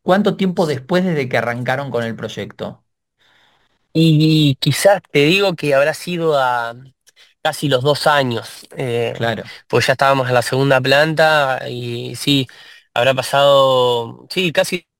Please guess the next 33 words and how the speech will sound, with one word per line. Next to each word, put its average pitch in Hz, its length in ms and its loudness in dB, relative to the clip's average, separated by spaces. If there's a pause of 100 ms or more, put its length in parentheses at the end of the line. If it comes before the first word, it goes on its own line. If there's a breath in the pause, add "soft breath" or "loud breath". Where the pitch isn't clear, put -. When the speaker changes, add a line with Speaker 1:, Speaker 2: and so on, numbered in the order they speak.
(140)
Speaker 2:
dos 147 240 -6
años 117 400 -4
desde 123 200 -8
que 117 60 -2
habíamos 123 220 -2
arrancado 123 300 -2
con 120 100 -2
la 120 40 -4
empresa. 120 420 -10 (540)
Speaker 1:
Y 170 120 2
des-, 156 180 2
que, 165 180 -2
desde 139 380 -6
que 135 100 -2
dejaste 170 380 -2
esa 135 200 -2
muestra 170 800 -2 (400)
hasta 147 520 -6
que 139 160 -6
llegó 131 280 -2
ese 131 240 -4
mail 139 360 -2
confirmando 123 680 -2
la 120 160 0
compra, 151 560 0
¿pasó 113 240 -8
mucho 127 260 -8
tiempo? 135 540 -4 (1080 loud breath)
Speaker 2:
No, 151 80 2
habrán 143 240 6
pasado 135 240 2
tres 139 180 -2
semanas, 127 720 0